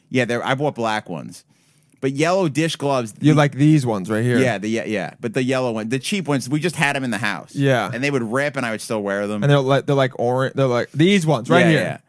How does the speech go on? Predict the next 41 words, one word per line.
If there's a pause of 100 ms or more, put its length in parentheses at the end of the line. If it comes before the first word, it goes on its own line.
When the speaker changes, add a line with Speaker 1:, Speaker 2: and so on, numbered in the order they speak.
(140)
Speaker 2:
Oh
my
God,
Freddie. (520)
Speaker 1:
I
was
really
Speaker 2:
You
Speaker 1:
worried. (100)
Speaker 2:
look
like
a
psycho,
man. (160)
Speaker 1:
I
was
Speaker 2:
Yeah,
Speaker 1:
worried
Speaker 2:
but
I
Speaker 1:
it
was
Speaker 2:
mean,
Speaker 1:
gonna
Speaker 2:
hey,
Speaker 1:
yeah. (680)
Speaker 2:
you're
worried
about
what's
gonna
happen. (1000)
Let's
see,
how
many
of
these
could
you
get?